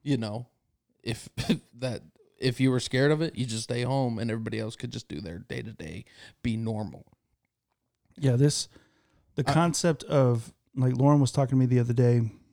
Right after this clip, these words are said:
Speaker 2: and this concept of, "Oh my gosh, I actually got to see someone smile to me." Like, like, are we to that point where now those are the things that we're looking forward to? Like, having a random stranger eye you at the grocery store 'cause you both feel like rebels not wearing a mask, and they're like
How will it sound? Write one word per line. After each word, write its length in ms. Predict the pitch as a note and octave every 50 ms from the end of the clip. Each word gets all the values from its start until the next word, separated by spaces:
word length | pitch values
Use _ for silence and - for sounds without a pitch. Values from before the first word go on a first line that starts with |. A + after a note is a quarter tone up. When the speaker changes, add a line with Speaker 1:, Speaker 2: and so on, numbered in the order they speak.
| _ _ -
Speaker 2:
and 560 | - B2 A#2+ A#2 A2+ A2+ A#2 A2+ A2+ A2 A2 - - _ _ _ _ _ _ _ _ _ _ _ _ _
this 200 | - C3 A#2+ - -
concept 720 | - - D3+ D3 D3 C#3+ - - C#3+ B2 A#2+ A2 - - -
of, 260 | - C3+ B2+ A#2+ A#2 -
"Oh 60 | -
my 120 | C#3+ D#3 C#3+
gosh, 300 | C#3+ D3+ D#3 C#3+ - -
I 80 | - C3+
actually 220 | C3 - - C#3+
got 140 | C#3 C#3+ C3+
to 60 | - B2
see 220 | - - D#3+ D3
someone 300 | - - C#3+ C#3+ C#3 B2+
smile 420 | - - - C#3 C#3 D3 D3+ C#3+ B2+
to 140 | - - C3+
me." 80 | B2
Like, 220 | A#2+ B2+ A#2+ - _ _ _ _ _ _ _ _ _ _ _ _ _ _ _ -
like, 140 | C3+ A#2+ -
are 140 | - C#3 B2+
we 140 | B2 D3+ F#3+
to 140 | F3+ - F#3+ F#3
that 200 | F#3 F3 D3 -
point 360 | - C#3+ C#3 C#3+ D#3+ - -
where 200 | C#3 C3+ C3 B2
now 320 | A#2+ A#2+ A#2+ B2+ C3+ C#3+
those 320 | C3+ A#2+ B2 B2+ C3 C3 C#3
are 40 | C3+
the 120 | C3 C3+
things 400 | B2 - C3+ B2+ C3 C3+ B2+ B2 B2
that 120 | C3 A#2+
we're 120 | B2 C3
looking 300 | B2 B2 B2 B2 C3 B2+ A#2
forward 300 | A2+ A#2+ B2 C3 C3+ C3+
to? 280 | D#3 D#3+ E3 F3 F#3 F#3+ - _ _ _ _ _ _ _ _ _ _
Like, 220 | - C3 B2 C#3+ - _ _ _ _ _ -
having 320 | - C#3 C3+ C3+ C#3+ C3+
a 60 | B2+
random 360 | A#2+ A#2+ B2 B2+ C3 C#3 C3+ B2+
stranger 560 | - - - C3 C3+ C3+ C3 C3+ C3+ C3 - -
eye 180 | C3 B2+ B2
you 240 | C3+ C3+ C3+ C3+ C3+
at 80 | B2 -
the 80 | C3+
grocery 300 | A#2+ B2 B2 B2 C3+ C#3
store 260 | B2 - - C#3+ C#3
'cause 160 | B2+ - B2+ A#2
you 80 | A#2+ A2+
both 340 | A2 A2+ B2 B2+ C3 B2 -
feel 160 | - C#3+ C3+
like 140 | B2+ B2 A#2 A#2+
rebels 400 | A#2 A#2+ B2 B2 C3 B2+ B2 A#2+
not 200 | B2 B2 B2+ B2
wearing 200 | B2+ C3 B2+ B2+
a 60 | B2
mask, 400 | B2+ B2 B2+ C3 C3 B2 - -
and 80 | C3
they're 80 | B2+ B2+
like 180 | B2+ A#2+ A2+